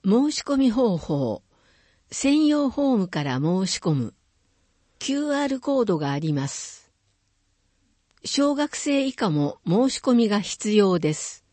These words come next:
詳しくは、オフィスアトム、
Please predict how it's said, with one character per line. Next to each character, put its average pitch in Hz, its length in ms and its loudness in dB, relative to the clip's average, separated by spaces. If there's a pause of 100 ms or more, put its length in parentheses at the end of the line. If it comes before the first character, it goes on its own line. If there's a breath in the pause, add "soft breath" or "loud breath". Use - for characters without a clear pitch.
(880)
詳 262 260 -2
し - 160 -10
く 190 140 -2
は、 160 260 -2 (340 soft breath)
オ 269 100 2
フ 311 140 0
ィ 277 40 0
ス - 180 -4
ア 196 120 -2
ト 160 180 -2
ム、 123 300 -2